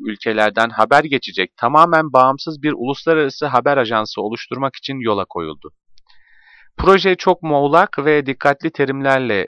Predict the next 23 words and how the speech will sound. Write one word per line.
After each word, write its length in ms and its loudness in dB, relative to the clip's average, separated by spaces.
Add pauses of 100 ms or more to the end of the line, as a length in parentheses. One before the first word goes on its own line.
formüle 460 -2
edilmesine 560 -8
rağmen 360 -2 (320)
A 220 4
B 140 4
D 100 2
ifade 400 2
özgürlüğüne 540 -2
karşı 400 2
bu 120 -8
saldırı 500 0
karşısında 560 0
öfkeden 560 -2
küplere 460 -4
bindi. 220 -18 (760)
unesco 520 -2
nasıl 260 -2
oluyor 400 0
da 100 -2
piyasanın 520 -4
zinde 340 -6
kuvvetlerine 720 -4
ait 540 0